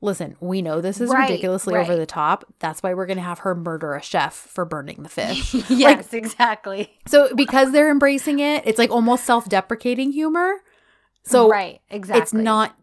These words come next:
Speaker 1: cheesy. Like, I'm not like, "Oh, this
Speaker 2: Yeah.
Speaker 1: is so cheesy having a mafia person." Like,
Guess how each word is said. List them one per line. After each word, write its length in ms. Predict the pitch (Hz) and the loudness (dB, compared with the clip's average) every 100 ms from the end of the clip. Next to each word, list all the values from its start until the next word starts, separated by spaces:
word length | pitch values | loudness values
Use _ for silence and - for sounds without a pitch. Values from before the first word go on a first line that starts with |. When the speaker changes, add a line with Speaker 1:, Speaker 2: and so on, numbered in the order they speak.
| _ - | _ -14
Speaker 1:
cheesy. 720 | - 214 202 180 160 151 185 _ | -8 -6 -6 -8 -10 -12 -14 _
Like, 360 | - 190 180 - - | -2 0 -2 -8 -6
I'm 100 | 202 | -2
not 140 | 196 | -2
like, 180 | 180 180 | -4 -4
"Oh, 180 | 196 180 | -2 0
this 80 | 185 | 0
Speaker 2:
Yeah. 120 | 294 | 0
Speaker 1:
is 100 | 226 | 0
so 140 | 254 254 | -2 -2
cheesy 420 | - 214 202 180 | -4 -6 -4 -4
having 280 | 180 175 175 | -4 -4 -6
a 60 | 165 | -6
mafia 520 | 160 170 185 170 160 | -4 -4 -4 -6 -8
person." 480 | 143 120 - 156 202 | -8 -10 -10 -8 -4
Like, 260 | 202 - | -4 -4